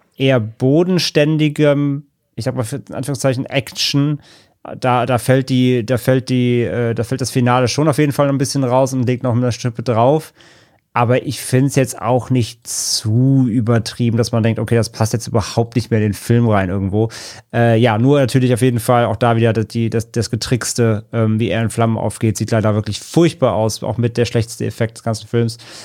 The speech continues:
Äh, hat, hat's dann so ein bisschen runtergezogen. Ähm,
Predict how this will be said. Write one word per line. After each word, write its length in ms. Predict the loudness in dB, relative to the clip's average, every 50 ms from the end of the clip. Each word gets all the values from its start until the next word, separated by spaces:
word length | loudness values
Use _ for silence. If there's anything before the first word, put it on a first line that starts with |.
| -20 -20 -20 -20 _ -2
Äh, 60 | 2
hat, 240 | 2 4 2 2 0
hat's 160 | 0 -2 0
dann 280 | -2 -2 -2 0 2 2
so 60 | 2
ein 100 | 2 2
bisschen 380 | 0 0 0 2 2 2 2 2
runtergezogen. 840 | 0 0 2 2 2 0 0 -2 -2 0 0 0 0 0 -2 -4 -6 -12 _ _ -2
Ähm, 500 | 0 2 4 4 2 2 2 0 0 -4